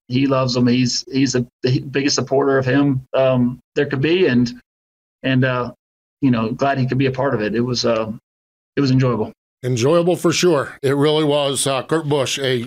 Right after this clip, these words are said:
Speaker 2: a huge asset for wherever he's been over the course of his career. He's
Speaker 1: Yep.
Speaker 2: made the teams better along the
Speaker 1: Yep.
Speaker 2: way, and even in the non-driver role, he continues to do that.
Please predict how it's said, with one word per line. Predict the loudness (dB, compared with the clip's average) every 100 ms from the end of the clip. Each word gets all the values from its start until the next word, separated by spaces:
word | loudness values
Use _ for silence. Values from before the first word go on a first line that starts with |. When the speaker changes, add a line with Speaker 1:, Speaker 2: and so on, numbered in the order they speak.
| -2
Speaker 2:
a |
huge | -2 0 2 2
asset | 2 0 0 -2
for | 0 -2 -2 -4 -16 -2
wherever | 2 4 2
he's | 2 0
been | -2 -2 -2
over | -2 0
the |
course | 0 0 0
of | 0
his | -2
career. | 2 2 4 2 -2 -8 -20 _
He's | -2 0
Speaker 1:
Yep. | 0
Speaker 2:
made | 0 -2
the |
teams | -2 0 0
better | 0 -2 -4 -10 -6
along | -2 0 0
the |
Speaker 1:
Yep. | 2
Speaker 2:
way, | 2 2
and | 0
even | 0 0 0 -2 -4 -2
in | 0 2
the | 2 0
non-driver | 0 0 0 0 0 2 0
role, | 0 0 0
he | -2
continues | -4 -4 -2 -2 -2
to | -4
do | 0 0
that. | 2 -2